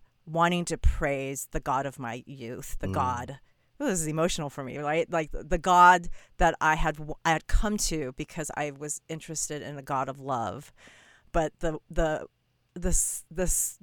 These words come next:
Speaker 1: this horror that has been, you know, just also coming to realize, like you said, the disruption of coming to realize that the faith that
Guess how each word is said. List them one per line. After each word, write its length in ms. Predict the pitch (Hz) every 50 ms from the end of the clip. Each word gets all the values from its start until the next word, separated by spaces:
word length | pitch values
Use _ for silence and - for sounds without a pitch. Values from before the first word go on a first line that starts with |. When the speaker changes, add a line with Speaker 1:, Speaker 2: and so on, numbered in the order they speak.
| 175 - _ 190 - - -
Speaker 1:
this 200 | 185 208 - -
horror 720 | - - - 190 208 220 233 220 185 156 139 131 143 151 143
that 180 | 151 131 135
has 180 | 156 143 151 143
been, 260 | - 151 143 143 151
you 80 | 147 139
know, 440 | 135 120 127 131 120 131 87 - - - - - -
just 180 | - 170 - - -
also 240 | 165 175 - 170 -
coming 280 | - - 170 170 165 156
to 100 | 165 143
realize, 360 | 139 160 160 160 143 143 -
like 140 | 202 202 277
you 60 | 247
said, 160 | - 294 208
the 80 | 214 185
disruption 720 | - 190 - - - 220 269 - - - 160 143 139 135 - - - - - -
of 100 | 170 -
coming 340 | - - 262 247 254 254
to 140 | 240 - 214 185
realize 400 | 180 185 180 160 131 139 135 -
that 140 | 151 - -
the 60 | 160
faith 400 | - - - 220 220 247 240 -
that 240 | - 190 147 - -